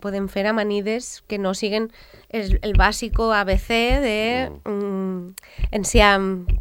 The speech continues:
Speaker 1: pastanaga i, i tomata, no? El, el, la tomata a l'hivern, doncs
Speaker 2: No n'hi ha massa.
Speaker 1: N'hi ha,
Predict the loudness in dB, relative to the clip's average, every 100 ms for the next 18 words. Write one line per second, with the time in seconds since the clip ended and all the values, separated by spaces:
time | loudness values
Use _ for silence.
0 | -2 -16 -8 -6 -6 -2 0 0 0 0
1 | 0 0 -2 -6 -2 -2 -4 -8 -8 -4
2 | 0 0 0 -2 -2 -4 -8 -14 -12 -10
3 | -8 -8 -8 -6 -4 -2 -2 -2 -2 -2
4 | -4 -8 _ -20 -20 -20 -18 -10 -10 -8
5 | -12 -10 -6 -2 0 0 -2 -2 -6 -8
6 | -12 -14 -18 _ -20 -16 -14 -6 -2 4
7 | 6 6 6